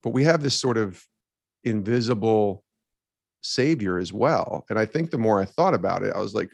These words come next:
"Okay, I can't see God, but I believe in him. I trust in him. I see the evidence of him in creation. I see the evidence of him and the impact that he's had on my heart and my spirit.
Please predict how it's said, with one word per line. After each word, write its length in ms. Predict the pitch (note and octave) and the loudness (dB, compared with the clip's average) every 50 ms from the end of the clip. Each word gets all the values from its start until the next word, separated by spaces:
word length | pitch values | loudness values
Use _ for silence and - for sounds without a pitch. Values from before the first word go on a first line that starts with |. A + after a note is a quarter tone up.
| _ | _
"Okay, 360 | E3 E3 - B2 G2 G2 G#2 G#2 - _ _ _ _ _ _ _ _ _ | -8 -2 0 2 2 2 0 -4 -6 _ _ _ _ _ _ _ _ _
I 80 | - - | -6 -2
can't 260 | - - E3 C3+ - | 2 2 2 4 2
see 160 | - E3 E3 | 0 -2 2
God, 240 | B2+ C3 A#2 A#2 A#2 | 4 4 6 6 6
but 80 | B2 | 4
I 80 | A2 G#2 | 4 4
believe 400 | F#2+ G#2 G2+ G#2 A2+ B2+ C#3+ C#3 | 2 0 -2 0 0 0 2 2
in 80 | D3+ C#3 | 2 0
him. 180 | C3+ D3 C#3 | 0 0 -2
I 100 | C3 F#2 | -4 -6
trust 380 | - - - C3 B2+ B2 - - | -8 -4 -2 -2 -2 0 -4 -4
in 60 | B2+ | -4
him. 400 | B2 C3 C3+ C3 B2+ C3 C3 - _ _ - | -2 0 0 0 0 -2 -4 -6 _ _ -8
I 40 | - | -6
see 140 | - - C3+ | -2 0 0
the 160 | A2+ A2+ - | 0 0 2
evidence 460 | - A#2 B2 C3 C3+ C3 C3 B2+ - - | 2 2 2 4 2 2 2 0 0 -2
of 180 | B2+ A2 - | -4 -4 -2
him 380 | - C3+ B2+ B2 B2+ B2+ B2+ - _ _ _ _ _ _ - | -2 0 0 0 -2 -4 -6 -10 _ _ _ _ _ _ -12
in 100 | A#2 - | -12 -8
creation. 720 | - - G#2 G2+ A2+ C3 B2+ - - C#3 C3+ C3+ C3 - - _ _ _ | -4 -2 2 4 4 4 4 2 0 0 0 0 -2 -4 -10 _ _ _
I 40 | - | -10
see 140 | - - D3 | -4 -4 -2
the 180 | B2 A#2 A#2+ - | 0 0 0 2
evidence 420 | A2+ A2 A2 A2+ A#2 A2+ - - | 0 0 2 0 -2 -2 -2 -4
of 160 | A#2+ G#2+ F#2+ | -4 -4 -2
him 440 | - A#2+ A#2+ A#2 A2+ A2 A2 G#2+ - _ _ _ _ _ _ _ _ | 0 0 2 2 0 0 -4 -6 -10 _ _ _ _ _ _ _ _
and 100 | - G2 | -4 -4
the 80 | B2 - | -2 0
impact 340 | A#2+ A#2+ A#2 B2 A#2 A2+ - | -2 0 2 2 0 0 0
that 80 | A2 | -2
he's 140 | G#2+ G#2+ - | -4 -2 2
had 140 | - A#2 A2 | 2 4 4
on 120 | G#2+ G2+ G2+ | 4 2 0
my 100 | G2 G2 | -2 -4
heart 380 | F2+ F2+ B2 B2+ C3 C3 - - | -2 0 2 2 2 2 0 -4
and 100 | G#2+ G2 | -8 -10
my 100 | F2 F2 | -10 -10
spirit. 520 | - - - - C#3 C#3+ D3 C#3+ C#3+ - | -12 -10 -4 -2 2 4 4 4 2 0